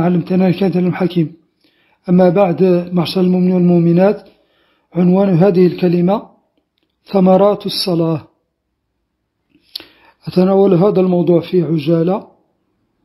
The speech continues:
في ثلاث نقاط. الأولى والثانية نقطتان جزئيتان، والثالثة هي النقطة المحورية.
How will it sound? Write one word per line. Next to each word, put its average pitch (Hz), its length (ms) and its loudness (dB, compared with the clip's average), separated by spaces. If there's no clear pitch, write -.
في 180 200 0
ثلاث 185 400 0
نقاط. 180 460 -2
الأولى 180 800 0
والثانية 175 760 0
نقطتان 190 540 -2
جزئيتان، 175 880 0
والثالثة 190 840 0
هي 160 180 2
النقطة 185 360 -2
المحورية. 175 640 -2